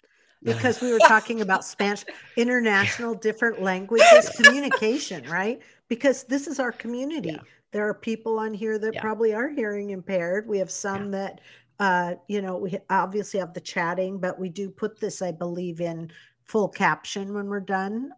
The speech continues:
Speaker 1: um, as well. So,
Speaker 3: Mm-hmm.
Speaker 1: yeah. Oh, so
Speaker 3: But I
Speaker 1: here's
Speaker 3: think it's, I
Speaker 1: Maurice
Speaker 3: think it's just
Speaker 1: C.
Speaker 3: another way of <clears throat> you
Speaker 1: Look
Speaker 3: know,
Speaker 1: at
Speaker 3: trying
Speaker 1: that.
Speaker 3: to build a community and help other people be a part of that community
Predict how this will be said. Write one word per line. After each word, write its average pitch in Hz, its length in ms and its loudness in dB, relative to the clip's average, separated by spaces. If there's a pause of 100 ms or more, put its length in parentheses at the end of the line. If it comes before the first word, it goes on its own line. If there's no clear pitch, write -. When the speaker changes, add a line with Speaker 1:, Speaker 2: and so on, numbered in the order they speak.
Speaker 1:
um, 170 420 -4 (320)
as 185 200 0
well. 180 500 -2
So, 131 640 -4 (400)
Speaker 3:
Mm-hmm. - 80 -4
Speaker 1:
yeah. 381 280 2 (440)
Oh, 262 200 4
so - 240 -12
Speaker 3:
But 262 100 12
I 226 80 12
Speaker 1:
here's - 20 4
Speaker 3:
think 262 200 8
it's, 208 140 8
I 226 40 6
Speaker 1:
Maurice 202 140 6
Speaker 3:
think 220 160 8
it's - 80 2
just 185 180 4
Speaker 1:
C. 175 40 8
Speaker 3:
another 156 280 2
way 156 400 2
of 139 420 -8 (140)
<clears throat> - 20 -20 (1400)
you - 140 2
Speaker 1:
Look - 20 2
Speaker 3:
know, 277 100 4
Speaker 1:
at 269 80 -2
Speaker 3:
trying 175 340 4
Speaker 1:
that. - 20 -20
Speaker 3:
to 165 220 -2
build 165 360 0
a 160 60 -4
community 151 560 -4
and 135 120 -8
help 147 240 -6
other 151 160 -2
people 143 300 -8
be 143 160 -8
a 131 60 -6
part 156 260 -6
of 147 80 -6
that 127 180 -8
community 127 680 -8